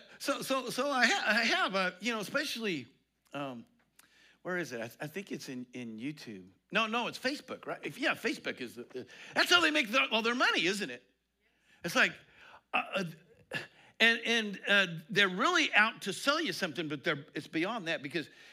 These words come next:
if, if, if you click on one of those things, they say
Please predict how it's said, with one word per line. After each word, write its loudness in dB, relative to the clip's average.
if, 4
if, 0
if -2
you 2
click 0
on 2
one 0
of 0
those -2
things, -2
they -2
say 2